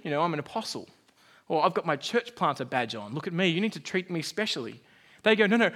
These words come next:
I'm here because of Jesus. I am here because of him. My identity is tied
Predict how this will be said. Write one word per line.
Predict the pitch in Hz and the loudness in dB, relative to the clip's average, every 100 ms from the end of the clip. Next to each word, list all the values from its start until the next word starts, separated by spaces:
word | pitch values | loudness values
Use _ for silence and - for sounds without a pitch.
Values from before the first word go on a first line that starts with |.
| - - | 0 8
I'm | 254 240 | 8 8
here | 226 180 | 6 4
because | 175 175 | 2 2
of | 151 - | -2 -2
Jesus. | 143 127 110 - - | -2 -2 -4 -10 -4
I | 226 247 | 4 6
am | 180 | 6
here | 226 226 | 4 2
because | 202 190 | 0 -2
of | 156 | -4
him. | - - 190 160 | -6 0 2 2
My | 139 196 262 233 | 2 4 6 6
identity | 185 156 233 240 208 180 | 2 2 2 2 0 -2
is | 160 - | -4 -6
tied | - - 226 202 | -10 -4 4 4